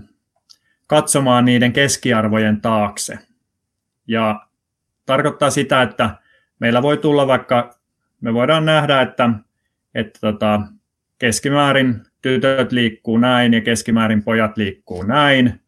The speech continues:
Ja, ja jos katsotaan keskiarvoa vaikka yläkoululaisilta, niin siinä ei ole kovin suurta eroa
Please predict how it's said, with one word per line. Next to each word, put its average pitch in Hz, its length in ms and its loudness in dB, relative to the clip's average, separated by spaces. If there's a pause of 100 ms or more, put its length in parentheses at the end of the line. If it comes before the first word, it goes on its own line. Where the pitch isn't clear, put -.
(640)
Ja, 110 320 2
ja 113 140 -2
jos 110 140 -2
katsotaan 139 380 0
keskiarvoa 139 520 2
vaikka 127 220 0
yläkoululaisilta, 113 960 0
niin 113 120 2
siinä 113 220 2
ei 113 60 2
ole 107 80 -2
kovin 117 220 0
suurta 110 420 -2
eroa 107 360 2